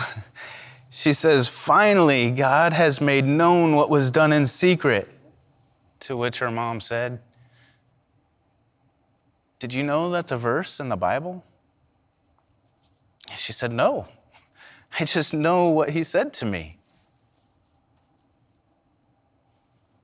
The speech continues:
Eventually, over time, a, a full confession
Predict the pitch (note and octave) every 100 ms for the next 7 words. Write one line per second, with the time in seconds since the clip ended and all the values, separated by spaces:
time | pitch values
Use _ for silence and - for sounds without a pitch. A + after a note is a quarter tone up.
0 | _ _ - G#2+ A2 C3 C3 - A#2+ B2+
1 | A#2 C3 - A#2 A2+ A2+ G#2+ G2 - _
2 | - - - C#3+ C3 B2 A#2 B2 G#2+ -
3 | D#2+ - G2+ F#2